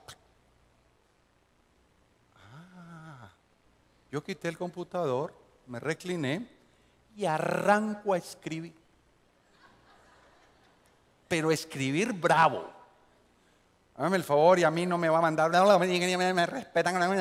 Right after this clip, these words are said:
un primer mensaje. Cuando dije: "No, también esto, dos, teca, teca, teca, teca, teca, teca, brap, ram".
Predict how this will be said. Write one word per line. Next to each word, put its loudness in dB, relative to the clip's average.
un -12
primer -2
mensaje. -2
Cuando 2
dije: 2
"No, 0
también -2
esto, -4
dos, 2
teca, -6
teca, -2
teca, 0
teca, -4
teca, -8
teca, -4
brap, 2
ram". 0